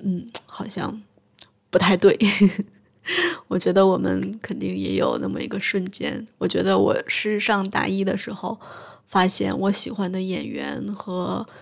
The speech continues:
运动员竟然跟我是同一年出生的，让我觉得很恐慌，感觉别人都已经这么有成就了，我还连学都没有上完。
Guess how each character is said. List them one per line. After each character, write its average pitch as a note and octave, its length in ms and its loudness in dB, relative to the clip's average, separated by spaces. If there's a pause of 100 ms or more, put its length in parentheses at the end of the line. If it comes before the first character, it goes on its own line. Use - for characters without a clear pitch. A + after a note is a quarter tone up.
(240)
运 A3 180 2
动 G3 200 2
员 - 320 -6 (380)
竟 G#3 180 0
然 F#3 160 0
跟 G3 140 4
我 - 80 2
是 - 140 -2
同 F#3 260 -4
一 G3 60 0
年 F#3+ 200 -2
出 - 200 -6
生 - 240 -2
的， A#3 180 -10 (220)
让 F3+ 120 -4
我 F#3+ 140 -4
觉 E3+ 160 -4
得 A3 80 0
很 G3 180 0
恐 G3 280 0
慌， A3 500 -4
感 - 160 -8
觉 F3+ 140 0
别 F#3 180 4
人 F#3 140 2
都 F#3+ 160 4
已 F#3 80 0
经 G3 180 -6
这 G3 100 -4
么 F#3+ 120 0
有 - 180 0
成 - 300 -4
就 G3 180 2
了， - 180 -4 (480)
我 F#3+ 80 -2
还 F#3+ 200 2
连 G3 320 2
学 - 280 4
都 G3+ 160 4
没 G3 120 0
有 G3 160 -2
上 G3 320 0
完。 A#3 200 -8